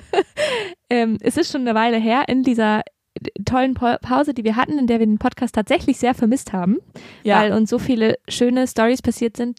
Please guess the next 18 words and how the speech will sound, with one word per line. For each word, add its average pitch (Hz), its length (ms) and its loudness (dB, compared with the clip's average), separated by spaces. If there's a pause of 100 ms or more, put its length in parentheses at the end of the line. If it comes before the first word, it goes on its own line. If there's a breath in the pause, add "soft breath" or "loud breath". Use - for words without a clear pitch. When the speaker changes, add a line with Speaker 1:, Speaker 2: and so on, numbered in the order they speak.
Speaker 1:
die 220 100 -2
wir 220 100 0
dann 208 180 0
irgendwie 214 460 0
nicht 220 180 -4
erzählen 226 320 -8
konnten, - 280 -8 (640 loud breath)
Speaker 2:
Ja. 185 220 0
Speaker 1:
ähm, 233 400 0 (800)
ist - 180 2
mir 277 100 2
diese 233 180 2
Story 202 240 0
passiert. 208 260 -2
Und 226 100 0
zwar 262 360 2
war 240 200 2
ich - 320 -2